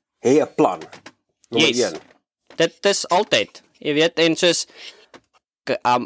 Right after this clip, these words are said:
Speaker 2: humble net jou expectations, want ons is, ons is mense wat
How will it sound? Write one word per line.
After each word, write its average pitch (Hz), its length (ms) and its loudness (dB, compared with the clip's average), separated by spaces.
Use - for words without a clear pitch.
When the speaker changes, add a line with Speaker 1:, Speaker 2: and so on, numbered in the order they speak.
Speaker 2:
humble 160 300 2
net 190 240 0
jou 170 220 2
expectations, - 1040 -4
want 151 220 0
ons 156 220 -6
is, - 260 -2
ons 156 200 -8
is 165 240 0
mense 139 460 0
wat 147 240 0